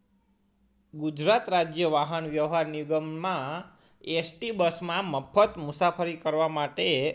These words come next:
ઓળખ કાર્ડ તેમજ બસ પાસ યોજના અમલમાં છે. તો યોજનાનું નામ શું છે તો તે વાત કરીએ તો કે દિવ્યાંગ ઓળખ કાર્ડ અને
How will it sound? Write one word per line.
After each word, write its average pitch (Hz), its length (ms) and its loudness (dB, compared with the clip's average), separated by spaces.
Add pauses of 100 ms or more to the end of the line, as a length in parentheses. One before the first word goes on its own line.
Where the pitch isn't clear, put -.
ઓળખ 160 420 0
કાર્ડ 180 300 4
તેમજ 170 360 -4
બસ 160 320 2
પાસ 156 360 0
યોજના 147 460 0 (840)
અમલમાં 160 600 0 (200)
છે. 170 240 0 (1000)
તો 214 80 0
યોજનાનું 202 680 4
નામ 202 180 2
શું 214 200 -4
છે 214 120 0
તો 202 140 0
તે 196 180 0
વાત 180 280 4
કરીએ 175 400 0
તો 214 140 -6
કે 208 120 -6
દિવ્યાંગ 185 600 0
ઓળખ 190 380 2
કાર્ડ 190 300 6
અને 175 220 0